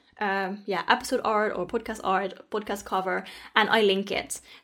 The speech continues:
to the host website. Not to Apple Podcasts. If it's possible, do it to the host website because they get a backlink to their site, which is good for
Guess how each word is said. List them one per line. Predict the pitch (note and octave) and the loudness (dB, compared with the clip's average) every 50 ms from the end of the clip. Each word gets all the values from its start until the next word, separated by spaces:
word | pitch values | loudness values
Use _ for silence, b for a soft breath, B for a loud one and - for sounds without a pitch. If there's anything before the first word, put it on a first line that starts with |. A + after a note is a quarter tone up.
| B - - | B -4 0
to | B3 A3+ A3 A3 F#3+ - - - | 0 2 2 0 0 -2 -6 -4
the | F#3 F3 G3 G3 F#3+ F#3+ F#3 F#3+ F#3+ F#3+ | 2 4 4 6 6 4 2 2 0 0
host | G3+ F3+ F3+ F#3 F#3 - - - | 0 2 2 0 -2 -6 -10 -6
website. | F3 E3 E3+ E3+ E3 - - - - - - B B B B B | 0 2 2 2 2 2 0 -2 -2 -4 -4 B B B B B
Not | G#3 A3 B3+ C#4 | 4 4 6 6
to | E4+ D4+ | 6 6
Apple | C4+ C4+ C#4 C4+ C4 | 6 6 4 2 4
Podcasts. | - B3+ B3+ C4+ - - A#3+ A3 A3 A3 A#3 A#3 - - | 4 4 4 2 0 0 0 2 2 0 -2 -4 0 2
If | - A#3+ - | 4 6 6
it's | B3 - - | 6 4 2
possible, | - - - A3 A#3 C4 - - - C#4 C#4 D4+ D4 D4+ D4 A3+ G#3+ | -2 2 6 8 8 8 6 4 -2 0 2 4 4 6 4 4 4
do | A3 A3+ | 4 2
it | A3 G#3+ | 2 2
to | G#3+ - | 0 -4
the | G3+ G#3 | -6 -4
host | G#3 G#3+ F#3+ F#3 F#3+ - - E3 | -2 -2 -2 -2 -2 -4 -4 0
website | F3+ F3 F3+ - - - G#3+ G#3+ A3+ A#3+ B3+ C4 B3 B3+ b b b b _ _ | 0 0 0 0 -4 -2 0 2 2 4 4 2 0 -2 b b b b _ _
because | - A#3+ A#3+ - B3+ A#3+ G#3+ G#3+ G#3+ F#3 | -4 -4 -2 0 0 2 2 2 0 2
they | F#3+ G#3 G3+ G#3+ | 4 6 6 6
get | G#3+ A3 A3 G#3+ G#3+ - | 6 4 4 2 2 0
a | G3 | -4
backlink | E3+ - E3+ E3 F#3 G#3+ A3 - B3+ A#3 A#3+ B3 B3 B3+ C4 - | 0 4 6 6 6 6 4 2 0 2 2 2 2 0 0 -2
to | - G3+ | -4 -2
their | G3 F3+ F3+ | -2 -2 -2
site, | F#3 - - C#4+ D4 D4+ D4 D4+ C#4+ - - | -2 0 2 4 4 4 4 2 0 0 0
which | G3 G3+ G3 G3+ G#3 | 0 0 0 0 -4
is | G3+ - - | -10 -8 -4
good | - G3 F#3+ G3+ G3 G3 G3+ | 0 2 2 2 2 0 -2
for | G3 - - F#3 | -4 -6 -6 -2